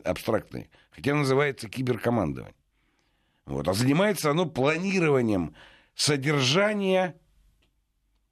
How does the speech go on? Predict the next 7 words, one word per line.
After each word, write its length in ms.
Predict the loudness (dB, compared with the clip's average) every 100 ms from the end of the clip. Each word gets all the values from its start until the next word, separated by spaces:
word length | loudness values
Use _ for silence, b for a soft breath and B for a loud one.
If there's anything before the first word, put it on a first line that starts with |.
| _ _
и 100 | -2
формы 420 | 2 4 4 4 2
реализации 1120 | 2 2 2 2 4 2 0 -2 0 0 -2 _ _ _ _ _ _ _ _ _ _ _ _ _ _ _ _ _ _ _ _
вот 200 | -2 0
этой 280 | 0 2 0
самой, 560 | 0 0 0 0 0 -2 _ _ _ _ _ _ _ _ _ -12
э, 580 | -4 0 2 2 0